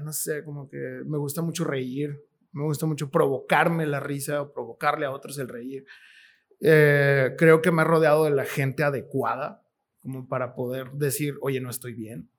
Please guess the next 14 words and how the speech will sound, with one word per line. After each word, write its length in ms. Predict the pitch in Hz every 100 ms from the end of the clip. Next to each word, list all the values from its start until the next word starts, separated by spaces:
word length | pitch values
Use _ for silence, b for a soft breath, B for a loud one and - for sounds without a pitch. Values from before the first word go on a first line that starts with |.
| _ _
Oye, 280 | 135 131
¿sabes 220 | 117 113 -
qué 80 |
me 120 | 127 113
pasa 260 | 113 - -
esto?". 380 | 123 170 180 b b b b b b _
Este, 520 | 147 139 - - 131
y 100 | 143
a 140 | 143 143
pesar 340 | 135 147 143
de 160 | 151 151
que 640 | 151 143 135 127 117 - -
no 600 | 165 156 151 147 147 139
saben 720 | 139 - 151 139 151 151 143